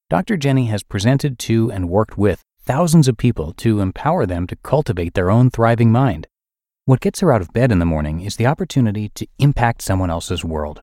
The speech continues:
seeing that spark of insight in their eyes when they see what they can do for themselves. As a voracious reader and prolific writer, she continues to indulge her curiosity and has just published her fourth book titled Thriving Mind,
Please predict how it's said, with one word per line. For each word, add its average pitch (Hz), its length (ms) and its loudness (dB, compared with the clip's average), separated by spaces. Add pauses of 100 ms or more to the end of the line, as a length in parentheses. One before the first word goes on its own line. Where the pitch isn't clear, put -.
(140)
seeing 151 320 2
that 98 240 -6
spark - 420 -4
of 113 160 -4
insight 90 460 -2
in 85 80 -2
their 78 160 -2
eyes 78 260 -4
when 87 140 -2
they 90 80 -2
see - 240 -4
what 107 140 -2
they 95 100 -2
can 92 160 -4
do 113 160 4
for 98 100 -2
themselves. 71 560 -8 (640)
As 98 140 -2
a 90 40 0
voracious 92 480 -2
reader 127 360 2
and 92 160 -2
prolific 110 420 -2
writer, 104 340 2 (360)
she - 180 -6
continues 139 540 0
to 110 120 0
indulge 95 480 0
her 85 120 -2
curiosity 78 760 -4 (120)
and 110 100 0
has 104 100 0
just - 240 -2
published 117 360 -4
her 82 80 -6
fourth - 360 -2
book 135 280 0 (340)
titled 107 420 -2 (120)
Thriving 139 460 2
Mind, 92 380 0